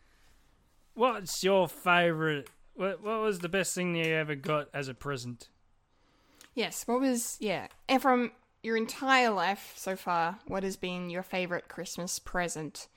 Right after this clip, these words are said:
Speaker 1: Mm-hmm.
Speaker 2: Um, yeah, what's the best thing you've ever g-, gotten? What has Santa brought you that just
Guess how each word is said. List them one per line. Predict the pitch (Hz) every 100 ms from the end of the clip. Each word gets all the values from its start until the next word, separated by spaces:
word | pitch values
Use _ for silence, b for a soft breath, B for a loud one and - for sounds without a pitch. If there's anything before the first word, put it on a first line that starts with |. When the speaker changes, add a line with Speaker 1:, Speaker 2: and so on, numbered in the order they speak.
| b b
Speaker 1:
Mm-hmm. | 151 160 156
Speaker 2:
Um, | 165 165 165 165 196 240 _ - -
yeah, | 185 180 175 160
what's | 202 220
the | 254
best | 233 -
thing | 214
you've | 196
ever | 185 180
g-, | - _ _ -
gotten? | 185 - 160 151 -
What | 214
has | 240
Santa | 233 247 226 233
brought | 208 196 185 -
you | 180
that | 170 165
just | 180 165 -